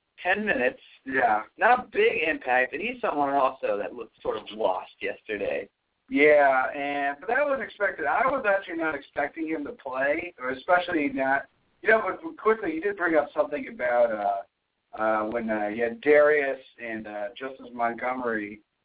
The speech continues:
Speaker 2: playing. One thing about that is also neither of them can really shoot.
Speaker 1: Mm.
Speaker 2: So you basically
Speaker 1: Well, they're not natural shooters.
Speaker 2: Not natural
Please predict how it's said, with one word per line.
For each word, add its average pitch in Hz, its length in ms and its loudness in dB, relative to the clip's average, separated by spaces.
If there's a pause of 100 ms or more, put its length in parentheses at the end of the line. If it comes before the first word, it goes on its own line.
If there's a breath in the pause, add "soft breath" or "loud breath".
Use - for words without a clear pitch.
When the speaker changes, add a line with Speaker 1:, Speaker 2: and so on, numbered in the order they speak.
(140)
Speaker 2:
playing. 139 340 4
One 226 260 6
thing - 180 4
about 151 280 6
that 147 120 4
is 147 60 -2
also 147 220 4
neither 151 300 0
of 147 40 2
them 139 140 0
can 131 160 -12
really 120 280 -6 (180)
shoot. - 320 -10 (160)
Speaker 1:
Mm. 127 260 -8 (360)
Speaker 2:
So 156 320 8
you 160 220 -6
basically 180 500 0
Speaker 1:
Well, 175 80 -2
they're 202 100 6
not 156 200 2
natural 147 420 4 (100)
shooters. 139 300 0
Speaker 2:
Not 165 280 4
natural 143 400 0